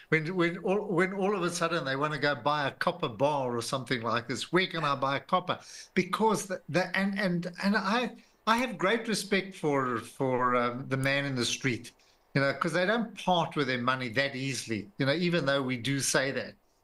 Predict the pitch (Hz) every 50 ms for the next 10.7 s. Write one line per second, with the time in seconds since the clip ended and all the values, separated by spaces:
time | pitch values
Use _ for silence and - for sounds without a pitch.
0 | _ _ _ _ - 160 156 160 - 240 220 - - - 160 143 131 127 - -
1 | 123 113 - - - 113 110 110 104 113 120 117 120 120 110 123 123 127 131 123
2 | 139 143 143 165 180 170 175 - 208 208 202 - - - - 185 175 - - 175
3 | 147 123 113 120 117 117 117 - - 131 113 - 123 110 107 - - - - -
4 | - _ - - 175 160 - - 170 151 151 151 139 - - 127 120 107 123 123
5 | 123 - - - 117 - - - 170 165 160 151 147 131 123 123 110 - 131 135
6 | 127 123 123 117 - - 123 113 117 123 123 120 123 117 110 107 - - - 135
7 | 127 123 123 - - - - - - - 202 226 220 - - - 208 214 208 -
8 | - - 175 196 233 233 - 233 - - 196 208 202 196 196 185 - - - -
9 | _ - 214 165 180 233 254 240 - - - 208 196 214 214 160 - 165 160 165
10 | 156 - 156 - - 139 127 127 123 113 117 104 95 98